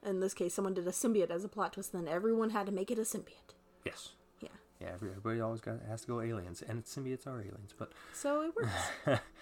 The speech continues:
Speaker 2: But Grendel got canceled. Apparently, the, um, Netflix did not wanna continue going with, with whatever they were doing, which, um, uh,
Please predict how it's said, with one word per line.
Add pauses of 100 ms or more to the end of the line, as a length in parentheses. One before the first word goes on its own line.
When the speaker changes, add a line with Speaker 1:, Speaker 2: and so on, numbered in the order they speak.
(480)
Speaker 2:
But
Grendel
got
canceled.
Apparently,
the,
um,
Netflix
did
not
wanna
continue (200)
going
with,
with
whatever
they
were
doing,
which,
um, (220)
uh,